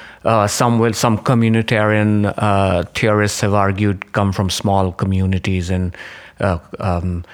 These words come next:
people who believe in the commons. Um, electorally speaking, it almost necessarily now, as a rule, at least in, in the United States and Europe, comes from, from the young voters, from, from the younger generations. It's not coming from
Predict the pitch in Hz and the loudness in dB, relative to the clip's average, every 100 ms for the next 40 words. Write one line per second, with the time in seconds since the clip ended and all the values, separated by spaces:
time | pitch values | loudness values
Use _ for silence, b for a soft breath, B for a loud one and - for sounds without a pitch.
0 | B 120 110 107 98 98 101 98 98 95 | B -4 -2 0 0 0 0 0 0 0
1 | 95 - 110 101 92 90 90 87 - - | -2 -2 0 0 2 0 0 -2 -6 -12
2 | B B B _ 104 95 95 92 87 B | B B B _ -2 0 0 -4 -6 B
3 | - 117 113 - 117 113 107 104 - 107 | -2 0 0 0 0 2 2 0 -2 -4
4 | - 110 - - - - 113 110 107 - | 0 -2 -2 -6 -4 0 2 2 2 -2
5 | - B B 110 107 107 120 104 - 113 | -8 B B -2 0 2 0 0 0 2
6 | 110 104 104 101 101 - 101 101 92 110 | 2 2 2 2 2 0 0 0 0 0
7 | 104 98 101 95 107 95 - - 104 98 | 0 0 -2 -2 0 -2 -4 -4 -2 0
8 | 98 98 101 95 92 - 104 - 92 95 | 2 0 0 -2 -4 -4 -4 -2 -2 0
9 | 92 92 - - B B B B 113 98 | 0 -2 -6 -20 B B B B -2 -2
10 | - 104 98 92 - - 107 101 95 107 | 0 0 2 0 -4 -2 0 0 -2 -2
11 | 110 143 131 90 85 80 - - - - | 2 2 2 0 -2 -2 -6 -6 -10 -12
12 | B B B B - 104 98 98 95 - | B B B B -2 0 2 0 -4 -6
13 | 104 98 98 104 104 101 90 90 85 - | -2 0 2 2 2 0 0 0 -2 -6
14 | - 98 - 147 - 151 147 135 - - | -6 -8 -2 -2 2 2 2 0 -2 0
15 | 123 110 98 90 - 101 95 95 | 2 2 0 -2 -2 0 2 0